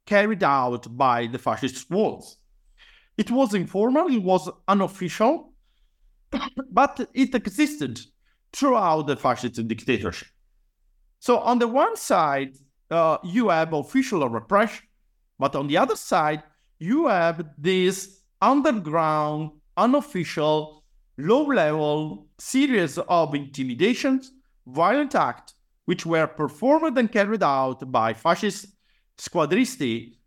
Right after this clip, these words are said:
throughout the duration of the fascist regime. Sometimes the two forms of violence, uh, interacted. Just a short example,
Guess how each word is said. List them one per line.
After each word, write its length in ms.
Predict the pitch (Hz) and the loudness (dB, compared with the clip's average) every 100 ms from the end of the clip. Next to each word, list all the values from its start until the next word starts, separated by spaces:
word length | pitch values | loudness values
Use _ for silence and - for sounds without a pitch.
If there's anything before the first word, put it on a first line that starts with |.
| - | -14
throughout 480 | - 214 180 147 139 | -2 2 4 2 0
the 80 | |
duration 600 | 135 131 127 113 - 117 110 - - | -4 -2 -2 -2 -4 -4 -6 -8 -4
of 320 | 127 117 110 | 0 0 -2
the 80 | 123 | -6
fascist 380 | 117 113 120 113 | -2 -2 -2 -8
regime. 580 | 107 107 127 82 - - - - _ _ | -8 -2 -2 -4 -10 -20 -20 -20 _ _
Sometimes 840 | - 247 311 370 208 175 165 160 - | -4 0 2 2 0 2 -2 -6 -10
the 180 | 147 196 | -2 -2
two 300 | 202 - 285 | -2 -2 -2
forms 400 | 294 220 226 220 | 0 0 0 0
of 140 | 175 | -4
violence, 760 | 135 143 127 113 110 107 - _ _ _ _ 147 | 0 2 2 0 -6 -10 -18 _ _ _ _ -2
uh, 480 | 135 127 123 120 117 _ _ _ _ _ - | 0 2 2 0 -4 _ _ _ _ _ -6
interacted. 720 | 180 190 165 185 - 120 - _ - | -4 0 0 0 -4 -8 -8 _ -10
Just 260 | 127 254 247 | 0 0 2
a 160 | 208 180 | -2 -2
short 340 | - 185 190 | 0 -2 -2
example, 760 | 180 - 254 240 135 107 - | -6 -2 0 2 -2 -6 -12